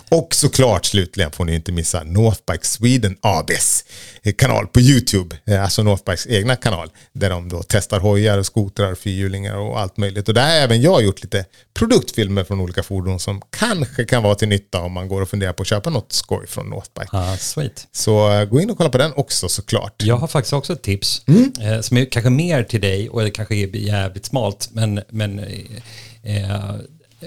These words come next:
Speaker 2: jag fick från Kalle en länk till en fotograf som vi måste jobba med.
Speaker 1: Ah,
Speaker 2: Som,
Speaker 1: spännande.
Speaker 2: eh, som heter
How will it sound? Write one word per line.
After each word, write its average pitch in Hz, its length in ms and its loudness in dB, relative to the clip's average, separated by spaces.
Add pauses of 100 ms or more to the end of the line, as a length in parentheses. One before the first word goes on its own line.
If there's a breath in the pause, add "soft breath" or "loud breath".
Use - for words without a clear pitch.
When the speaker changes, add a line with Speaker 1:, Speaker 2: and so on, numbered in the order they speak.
(140)
Speaker 2:
jag 156 140 -6
fick - 360 -2
från 120 160 0
Kalle 139 440 0 (180)
en 117 120 0
länk 107 320 -2
till 104 180 -4
en 101 100 -2
fotograf 113 680 -4
som 101 440 -4
vi 101 260 -4
måste 104 720 0
jobba 104 240 -2
med. 117 160 -12 (100)
Speaker 1:
Ah, 202 180 2
Speaker 2:
Som, 107 160 0 (100)
Speaker 1:
spännande. 131 560 4
Speaker 2:
eh, 92 440 0
som 110 160 0
heter 104 260 2